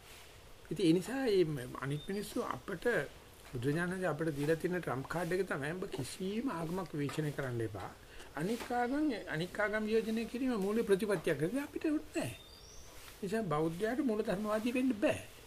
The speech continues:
ඒ චීති බෞද්ධයා ඒක රැක ගන්න ඕනේ කියලා මූල ධර්මවාදී වෙනවනම් වැටත් නිරං කොය කාණ කාට කියමුද ඒ අමාරුයි. ඉතින් ඒ නිසා බෞද්ධ වශයෙන් අපිට තැලෙන්න දෙයක් නෑ. අපිට කනගාටුයි බුද්ධ ආගම ගැන පැහැදිලි හැඟීමක් ඇති කරගෙන ඉන්න අබෞද්ධයෝ.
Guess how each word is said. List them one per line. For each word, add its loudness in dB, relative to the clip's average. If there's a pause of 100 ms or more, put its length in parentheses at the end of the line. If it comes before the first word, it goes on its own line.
(460)
ඒ 0
චීති 2
බෞද්ධයා 6
ඒක 6
රැක 6
ගන්න 4
ඕනේ 4
කියලා 4
මූල 6
ධර්මවාදී 4
වෙනවනම් 4 (840)
වැටත් 0
නිරං 2
කොය 2
කාණ -4
කාට 0
කියමුද -4
ඒ 2
අමාරුයි. -8 (260)
ඉතින් -2
ඒ 8
නිසා 0
බෞද්ධ 0
වශයෙන් 0
අපිට -4
තැලෙන්න 0
දෙයක් 0
නෑ. -2 (400)
අපිට 0
කනගාටුයි 2
බුද්ධ 0
ආගම 2
ගැන 0
පැහැදිලි 2
හැඟීමක් 2
ඇති 0
කරගෙන 2
ඉන්න -2
අබෞද්ධයෝ. 4